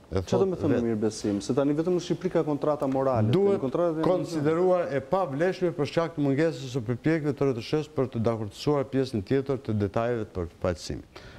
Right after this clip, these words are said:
Speaker 1: Pra, e, pretendon që e ka nënshkruar kontratën në mirë, në mirë besim, ajo është një kontratë ligjore e firmosur nga unë si titullar i institucionit dhe nga kompozitori, siç është vepruar me të gjitha. E, të gjitha këto, e, janë një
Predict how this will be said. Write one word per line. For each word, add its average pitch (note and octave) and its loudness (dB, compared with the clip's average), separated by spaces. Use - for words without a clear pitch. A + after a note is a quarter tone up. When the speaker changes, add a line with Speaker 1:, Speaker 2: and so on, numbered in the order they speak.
Speaker 1:
Pra, A2 0
e, G#2+ 2
pretendon A#2+ 0
që C3 -2
e - -14
ka A#2+ 0
nënshkruar A2 -2
kontratën G2+ -2
në F#2 -2
mirë, F#2 -2
në G#2 2
mirë F2+ 0
besim, D#3+ 0
ajo A#2+ 0
është - -8
një G#2+ -2
kontratë G2 -2
ligjore A#2 0
e - -6
firmosur G#2 -2
nga G2+ 2
unë C3 -2
si E2 -10
titullar G2 -2
i F#2+ -6
institucionit A#2+ -2
dhe A2+ 2
nga A#2 0
kompozitori, F#2 -2
siç - -8
është - -8
vepruar A2+ 0
me G2 0
të F#2 -4
gjitha. E2 -2
E, G2 0
të - -2
gjitha D3+ 0
këto, A2+ -2
e, G#2 2
janë A#2 -2
një G#2+ 2